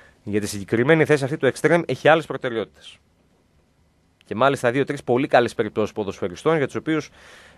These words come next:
ε, υπάρχουν πολύ καλές συστάσεις και είναι και πολύ καλή και η γνώμη των ανθρώπων της ομάδας. Ο Γεύτοβιτς είναι μια εναλλακτική, μια καλή εναλλακτική όμως. Γι' αυτό το λόγο άλλωστε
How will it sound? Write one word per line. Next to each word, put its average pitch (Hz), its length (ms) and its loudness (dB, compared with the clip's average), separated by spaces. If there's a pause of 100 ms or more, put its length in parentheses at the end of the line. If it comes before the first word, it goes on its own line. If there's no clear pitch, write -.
ε, 104 1000 2 (120)
υπάρχουν 147 320 2
πολύ 131 200 -6
καλές 127 240 -2
συστάσεις 156 460 0
και - 80 -10
είναι 147 100 -8
και 123 100 -12
πολύ 143 220 -6
καλή 135 240 0
και 139 120 -6
η 123 40 2
γνώμη 131 320 0
των 127 120 0
ανθρώπων 127 340 -2
της - 120 -14
ομάδας. 107 480 0 (2750)
Ο 113 120 -2
Γεύτοβιτς 135 500 4
είναι 147 220 4
μια 131 160 6
εναλλακτική, 127 720 2
μια 120 160 -2
καλή 131 320 2
εναλλακτική 110 580 2
όμως. 110 420 -2 (720)
Γι' - 160 -4
αυτό 135 160 0
το 151 100 2
λόγο 156 240 4
άλλωστε 170 500 2